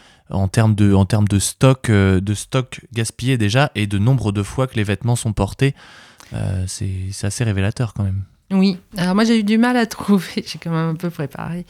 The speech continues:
Speaker 1: <laughs>
Speaker 2: Avant de venir, j'ai eu du mal à trouver un volume, euh, de, il y a des tonnes de vêtements brûlés. J'ai pas
Speaker 1: Pareil,
Speaker 2: trouvé.
Speaker 1: c'est assez opaque, euh, je
Speaker 2: Ouais,
Speaker 1: pense, comme,
Speaker 2: j'ai
Speaker 1: euh,
Speaker 2: pas trouvé. Mais j'ai trouvé, c'est ça, euh, on porte en moyenne cent fois un vêtement.
Speaker 1: D'accord.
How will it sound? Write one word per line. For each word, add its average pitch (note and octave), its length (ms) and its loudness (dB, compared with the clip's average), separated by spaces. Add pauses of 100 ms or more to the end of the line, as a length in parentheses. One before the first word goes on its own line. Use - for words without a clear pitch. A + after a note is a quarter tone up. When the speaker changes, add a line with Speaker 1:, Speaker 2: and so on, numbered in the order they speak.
(120)
Speaker 1:
<laughs> G#2 360 0
Speaker 2:
Avant G#3+ 320 2
de A3+ 100 2
venir, A3+ 400 2
j'ai G3+ 100 4
eu F#3+ 40 2
du G3 140 2
mal A3+ 180 2
à A#3 80 4
trouver G3 520 2
un D#3+ 400 2
volume, F3 680 0
euh, D3 280 0 (100)
de, C#3+ 420 -4 (640)
il E3 280 0
y D#3 40 2
a D3 80 2
des D3 160 2
tonnes F3+ 500 0
de D#3+ 300 2
vêtements D#3+ 1000 0 (360)
brûlés. F#3+ 420 2
J'ai G3+ 80 2
pas F3+ 160 0
Speaker 1:
Pareil, A2 320 2
Speaker 2:
trouvé. - 80 4
Speaker 1:
c'est A2 60 4
assez G#2 180 2
opaque, G2 380 2
euh, F2+ 240 2
je E3+ 60 2
Speaker 2:
Ouais, F3 180 4
Speaker 1:
pense, D#3 80 -2
comme, - 180 -4
Speaker 2:
j'ai - 100 -4
Speaker 1:
euh, C#3+ 40 -4
Speaker 2:
pas F#3 100 -4
trouvé. D#3 400 -10 (720)
Mais D#3 500 2
j'ai D3+ 140 -2
trouvé, F#3 380 0
c'est F#3 140 -4
ça, E3 300 0
euh, D#3 140 2 (100)
on E3 220 4
porte G3+ 220 0
en F#3 60 4
moyenne F3+ 600 2
cent F#3 240 0
fois D#3 360 -4
un D#3+ 140 -2
vêtement. D3 180 0
Speaker 1:
D'accord. G2 260 -2